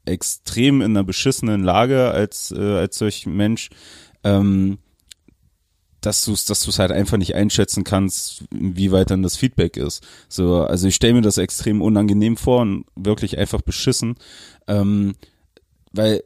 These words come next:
wenn du dich outest als aktiver Spieler, so, dann kannst du mit hundertprozentig, äh, Wahrscheinlichkeit damit rechnen, dass an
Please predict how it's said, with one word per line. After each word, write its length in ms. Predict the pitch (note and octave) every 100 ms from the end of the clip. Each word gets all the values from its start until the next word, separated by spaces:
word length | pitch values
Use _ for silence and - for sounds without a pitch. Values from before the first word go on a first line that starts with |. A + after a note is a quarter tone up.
| _
wenn 280 | E2 G#2+ D#3+
du 80 | D3+
dich 220 | C3+ G2+
outest 340 | G2 G2+ F2+
als 140 | F2+ -
aktiver 420 | G2 - A2 G2
Spieler, 480 | - A#2 B2 D3 D3+ _ _ _
so, 360 | - A#2 A2 A2
dann 280 | G2+ G2+ - -
kannst 300 | A2+ A2 A#2+
du 40 |
mit 220 | G#2+ G2
hundertprozentig, 920 | B2 B2+ - A2+ - A2 G#2+ A2+ G#2 - A2+
äh, 400 | A2 G#2 G2+ F#2+
Wahrscheinlichkeit 560 | F#2+ G2 G#2+ A2 - F#2+
damit 280 | G2 F#2+ G2
rechnen, 280 | G2+ - F#2
dass 160 | F#2
an 180 | F#2 F2+